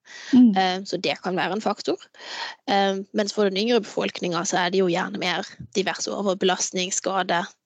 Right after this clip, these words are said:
Speaker 2: Det kan være
Speaker 1: Mm.
Speaker 2: alt ifra, ehm, det kan være alt ifra meniskskade, det kan være slimposebetennelse.
Speaker 1: Mm.
Speaker 2: Ehm, det kan jo være sånne ting som for eksempel, eh, patellofemoralt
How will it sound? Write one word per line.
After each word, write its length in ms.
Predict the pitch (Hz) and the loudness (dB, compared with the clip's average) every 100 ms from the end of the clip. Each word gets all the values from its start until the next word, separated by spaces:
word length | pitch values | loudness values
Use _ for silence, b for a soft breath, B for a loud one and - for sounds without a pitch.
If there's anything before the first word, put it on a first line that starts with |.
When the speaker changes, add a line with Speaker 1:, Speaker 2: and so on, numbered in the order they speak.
| - | -8
Speaker 2:
Det 120 | 214 | -6
kan 160 | - 196 | -2 0
være 140 | 226 196 | 2 2
Speaker 1:
Mm. 60 | |
Speaker 2:
alt 200 | 208 - - | -2 -6 -8
ifra, 500 | - - 180 117 104 _ _ _ B B B B B | -6 -4 -2 -4 -6 _ _ _ B B B B B
ehm, 460 | - 185 180 156 - | -4 -2 -2 -6 -4
det 100 | 196 | -2
kan 140 | - | 0
være 240 | 185 202 160 | 0 0 0
alt 240 | 175 196 - | -2 -2 -6
ifra 260 | - - | -4 -6
meniskskade, 1120 | 196 190 220 - - - 214 196 202 202 202 196 | -4 0 0 -2 -8 -2 2 2 2 2 2 0
det 120 | 196 | -4
kan 180 | - 202 | -8 -6
være 540 | - - - - 214 - | -6 -4 -4 -4 -6 -8
slimposebetennelse. 1500 | - 240 247 226 220 220 202 208 220 208 214 214 214 202 208 - - B B | -4 0 0 -2 0 0 0 -4 -4 -4 -4 -4 -4 -4 -4 -8 -20 B B
Speaker 1:
Mm. 180 | 226 196 | 2 2
Speaker 2:
Ehm, 560 | 190 180 175 175 175 190 _ _ _ _ _ | 0 0 -2 -4 -6 -10 _ _ _ _ _
det 120 | 190 196 | -2 -2
kan 100 | 190 | -2
jo 120 | 180 | 0
være 220 | 175 170 | 0 -2
sånne 240 | 190 180 185 | -4 -4 -6
ting 220 | - 180 | -8 -8
som 140 | - | -8
for 80 | 175 | -8
eksempel, 500 | 208 190 - 175 180 - - | -8 -10 -8 -6 -6 -8 -10
eh, 300 | - 196 220 220 _ _ | -6 -4 -4 -10 _ _
patellofemoralt 800 | - - 190 196 202 190 190 196 | -6 -2 -2 0 -2 -2 -4 -4